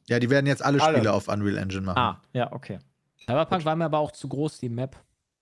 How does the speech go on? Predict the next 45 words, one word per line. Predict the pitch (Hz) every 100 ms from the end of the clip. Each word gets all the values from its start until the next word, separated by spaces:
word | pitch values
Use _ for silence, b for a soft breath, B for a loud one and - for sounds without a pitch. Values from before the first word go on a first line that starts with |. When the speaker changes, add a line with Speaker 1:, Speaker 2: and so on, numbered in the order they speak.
| _ _ _ _ _ _ B
Speaker 3:
Mir | 165
war | 208
das | 196 139
auch | 156
zu | - 147
groß. | 131 120 127 123 - _ _ -
Also | 143
ich | 175
hab's | -
noch | 185
nicht | 156 170
durchgespielt, | 170 190 - 185 180 -
aber | 147 151 139
vom | 139 151 147 143 139 143
Gefühl | 135 160
her, | 151 139
was | 147 143
ich | 135
gespielt | 139 151 143
hab, | 135
war, | 135 127
war | 127 123 127
mir | 127 120
das | -
auch | 113 -
irgendwie | 120 117 113
Speaker 4:
Ich |
glaub, | 113 -
das | 139 -
Speaker 3:
zu | - 123 117
Speaker 4:
werd | 139
ich | 123
Speaker 3:
weitläufig. | 104 117
Speaker 4:
auch |
Speaker 2:
Ich | 110
Speaker 4:
leider | 110 147
Speaker 2:
glaube, | 165
jetzt | 175
Speaker 4:
nie. | 110
Speaker 2:
ist | 165
ein | 160
guter | 196 175
Zeitpunkt, | - 165 170 165
wieder | 143 135
anzufangen. | 131 117 98 87